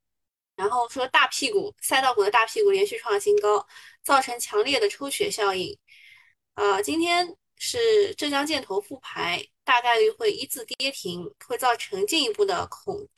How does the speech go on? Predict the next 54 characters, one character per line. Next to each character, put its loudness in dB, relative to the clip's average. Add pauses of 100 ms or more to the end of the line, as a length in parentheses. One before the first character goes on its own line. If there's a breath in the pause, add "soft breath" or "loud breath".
(180)
恐 -2
慌 2
情 -4
绪。 0 (760)
啊， -4
开 0
盘 0
可 -4
能 -2
会 -2
有 2
很 -4
多 0
跌 -4
停 -4 (180)
的 0
股 -16
票 -2 (100)
啊， -10 (140)
其 -2
实 -2
是 -4
个 2
低 -12
吸 -4
的 2
机 -2
会， -2
下 0
午 0
会 2
有 2
大 -2
长 -6
腿。 -16 (180)
小 -6
云 -4
说 -2
：“哦， 0
哦， 2 (160)
哦。” -4 (800 soft breath)
啊， -2
其 -6
实 -6
东 -4
东 -2
是 -6
从， 2 (160)
呃， -6
龙 2
头 2
战 2
法 -10
和 -6